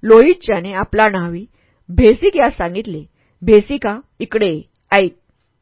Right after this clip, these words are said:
तो श्रमण गौतम जेथे उतरला आहे तेथे जा आणि नाव सांगून त्याला विचार, 'तुझा आजार आता बरा आहे ना? तुझे प्रकृती स्वास्थ्य ठीक आहे ना?' हे कुशल प्रश्न झाल्यावर त्याला सांग,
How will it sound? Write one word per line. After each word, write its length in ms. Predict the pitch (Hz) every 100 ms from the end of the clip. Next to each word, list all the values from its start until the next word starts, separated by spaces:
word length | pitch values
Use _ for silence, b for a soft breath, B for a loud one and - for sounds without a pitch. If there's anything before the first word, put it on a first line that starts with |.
| -
तो 120 | 302
श्रमण 360 | - 226 220 208
गौतम 440 | 185 180 196 160 _ _ 190
जेथे 280 | 214 320
उतरला 380 | 311 285 208 202
आहे 160 | 190 240
तेथे 320 | 190 165 180
जा 220 | 269 240 - _ _ _
आणि 200 | 185 202
नाव 300 | 185 180 208
सांगून 300 | 302 240 220
त्याला 160 | 196 175
विचार, 440 | 165 160 175 196 311 _ _ _ _ _ -
'तुझा 440 | 214 190 254 277
आजार 200 | 196 214
आता 240 | 214 214 226
बरा 240 | 180 170
आहे 260 | 226 277 277
ना? 120 | 269 320 _ _ _ _ _ -
तुझे 240 | 247 277
प्रकृती 440 | 269 214 208 214 254
स्वास्थ्य 460 | 208 196 - 202
ठीक 320 | 180 175 247
आहे 180 | 269 277
ना?' 160 | 262 277 _ _ _ _ _
हे 200 | - -
कुशल 280 | - - 269
प्रश्न 260 | - - 214
झाल्यावर 420 | 196 185 180 226
त्याला 240 | 208 180
सांग, 300 | 180 180 175